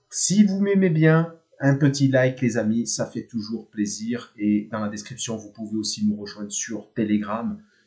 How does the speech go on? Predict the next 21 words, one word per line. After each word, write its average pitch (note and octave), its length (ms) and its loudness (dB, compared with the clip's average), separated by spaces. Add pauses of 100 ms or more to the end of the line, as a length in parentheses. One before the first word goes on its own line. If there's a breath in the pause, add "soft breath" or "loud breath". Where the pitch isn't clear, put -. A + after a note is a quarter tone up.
(480 soft breath)
Euh, F#2 640 -4
sur - 240 -4
Telegram, G#2+ 260 0
vous G#2 120 -4
cliquez - 260 -2
dessus, G#2+ 260 -2
vous A2 140 -2
tombez G#2 240 -4
sur G2+ 200 -6
mes G2 140 -8
autres G#2 160 -8
pronos. G2+ 420 -10
Parce - 160 -10
que A2+ 60 -8
sur - 240 -8
Telegram, A2+ 380 -4
j'avais A2 260 -2
fait A#2 160 -4
un G#2 120 -2
sondage, A2+ 680 -6
euh, A2 40 -20